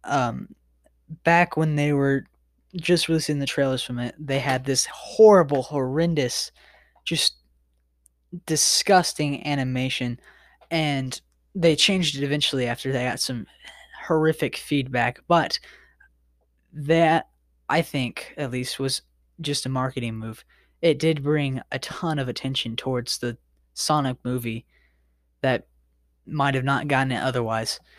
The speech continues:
It's a, it's a movie about a video game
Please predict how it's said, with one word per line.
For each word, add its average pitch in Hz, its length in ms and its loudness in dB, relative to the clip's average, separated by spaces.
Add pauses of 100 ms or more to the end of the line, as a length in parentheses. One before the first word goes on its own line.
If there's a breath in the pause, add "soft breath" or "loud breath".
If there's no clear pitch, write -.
(260 soft breath)
It's 160 140 -2
a, 175 140 6
it's 190 120 4
a 190 40 8
movie 214 440 8
about 165 500 4 (1700)
a 151 80 -2
video 165 380 4
game 127 400 0